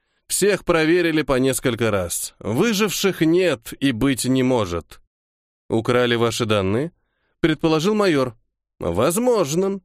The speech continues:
неуверенно ответил старик. «Маловероятно, но не исключено. Но пока вернёмся к самому проекту. И, пожалуй, начнём мы с самого начала».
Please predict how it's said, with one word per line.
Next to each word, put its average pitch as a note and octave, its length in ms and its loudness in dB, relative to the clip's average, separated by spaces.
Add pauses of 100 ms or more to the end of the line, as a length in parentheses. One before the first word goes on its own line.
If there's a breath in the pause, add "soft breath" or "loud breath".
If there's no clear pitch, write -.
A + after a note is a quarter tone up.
(120)
неуверенно C#3+ 640 2
ответил B2 320 -4
старик. G2 420 -4 (560)
«Маловероятно, F3+ 1000 2
но B2+ 200 2
не A2+ 240 2
исключено. G2 800 -2 (560)
Но C#3+ 220 2
пока F#3+ 320 0
вернёмся F#3 580 0
к - 80 -6
самому D#3+ 400 0
проекту. B2 680 -2 (420)
И, E3+ 120 2
пожалуй, D#3 580 2
начнём D3+ 500 2
мы G3+ 380 0
с - 60 -4
самого A2+ 560 0
начала». D#2 680 -4